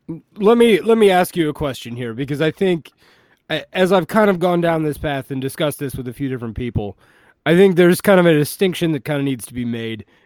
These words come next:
and I wanna make sure that everybody's on the same page. So we are not necessarily opposed to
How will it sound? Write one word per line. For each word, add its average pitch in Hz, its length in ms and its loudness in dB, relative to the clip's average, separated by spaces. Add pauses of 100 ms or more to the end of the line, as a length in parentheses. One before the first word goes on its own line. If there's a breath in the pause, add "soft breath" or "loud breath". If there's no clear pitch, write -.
(120)
and 127 120 -6
I 123 40 -4
wanna 135 180 -2
make 131 200 -2
sure 139 180 0
that 127 140 -4
everybody's 123 420 -2
on 120 140 -6
the 113 80 -6
same 113 240 -8
page. 90 320 -6
So 147 340 2 (340 soft breath)
we 220 260 6
are 208 180 6
not 190 320 4
necessarily 151 960 -2
opposed 143 960 -2
to 131 640 0